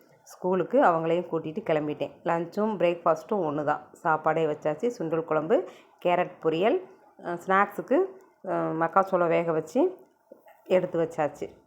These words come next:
எங்களுக்கு வந்து அதே குழம்பு தான். சுண்டலும் முருங்கைக்காயும் போட்டு புளிக்குழம்பு காலையில வச்சுட்டேன்.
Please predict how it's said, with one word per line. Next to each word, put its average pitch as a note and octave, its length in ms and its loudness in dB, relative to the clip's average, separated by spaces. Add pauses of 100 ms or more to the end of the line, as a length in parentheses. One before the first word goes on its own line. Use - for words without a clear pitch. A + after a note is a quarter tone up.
(400)
எங்களுக்கு G3 400 0
வந்து C4 560 0
அதே E3+ 340 0
குழம்பு D3+ 280 0
தான். D3+ 200 -2 (520)
சுண்டலும் F#3+ 580 0 (1300)
முருங்கைக்காயும் F3 680 0
போட்டு D#3+ 260 -4
புளிக்குழம்பு D#3 520 -2
காலையில D3+ 380 0
வச்சுட்டேன். F3+ 420 -2